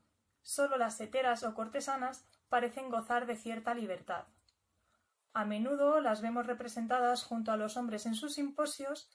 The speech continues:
generalmente amenizándolos con música. Por otra parte, la diversidad de identidades sexuales también está documentada en textos de la época y tiene su reflejo en algunas escenas de la cerámica. Tenemos un ejemplo de intersexualidad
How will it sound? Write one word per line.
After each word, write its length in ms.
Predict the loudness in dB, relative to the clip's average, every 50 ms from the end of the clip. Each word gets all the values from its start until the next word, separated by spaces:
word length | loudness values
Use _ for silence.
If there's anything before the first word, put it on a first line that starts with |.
| _ _ _ _ _
generalmente 720 | _ -8 -4 -2 0 0 0 0 -2 -4 -8 -6 -2 0 0
amenizándolos 720 | 0 0 0 -2 -2 -2 -2 -2 -2 0 -2 -2 -4 -4
con 200 | -6 -6 -6 -6
música. 520 | -6 -8 -8 -8 -10 -12 -14 -16 -16 -16 _ _ _ _ _ _ _ _ _ _ _ _ _ _ _ _ _ _ _ _ _ _ _ _ _ _ _ -20 -20 -20 _ _
Por 180 | 0 0 0 0
otra 240 | 0 0 0 2 4
parte, 420 | 2 2 2 2 0 -2 -2 -4 -10 -20 -20 -20 -20 -20 -18 _
la 140 | 0 0 2
diversidad 460 | 2 2 0 -2 -2 -2 -2 0 0
de 80 | 0 0
identidades 500 | 0 0 0 0 0 0 2 0 0 -2
sexuales 800 | -4 -8 -8 -8 -4 -2 2 2 2 2 0 0 -2 -2 -4 -4
también 300 | -4 -2 -2 -2 -2 -2
está 200 | -2 0 0 0
documentada 580 | 0 0 -2 -2 -2 0 0 0 0 0 0 0
en 100 | 0 -2
textos 320 | -4 -6 -8 -6 -6 -6
de 120 | -2 -2 -2
la 120 | 0 0
época 400 | -2 -2 -2 -2 -2 -2 -2 -4 _ _ _ _ _ _ _
y 140 | -12 -10 -8
tiene 200 | -6 -4 -4 -2
su 140 | -2 -4 -4
reflejo 500 | -4 -4 -4 -4 -4 -4 -4 -4 -4 -2
en 80 | 0
algunas 360 | 0 0 0 0 -2 -2 -2
escenas 380 | -4 -6 -6 -4 -4 -4 -2 -2
de 100 | -2 0
la 120 | -2 -2
cerámica. 640 | -2 -4 -8 -6 -6 -8 -10 -10 -12 -14 -16 -18 -20 _ _ _ _ _ _ _ _ _ _ _ _ _ _ _ _ _ _ _ _
Tenemos 400 | -4 -2 -2 -2 -2 -4 -2 -2
un 80 | -2
ejemplo 500 | -2 -2 -2 -2 -4 -6 -4 -2 -2 0
de 60 | 0 0
intersexualidad 960 | -2 -2 -2 -4 -4 -4 -8 -6 -4 -2 -2 -2 -2 0 0 -2 -2 -4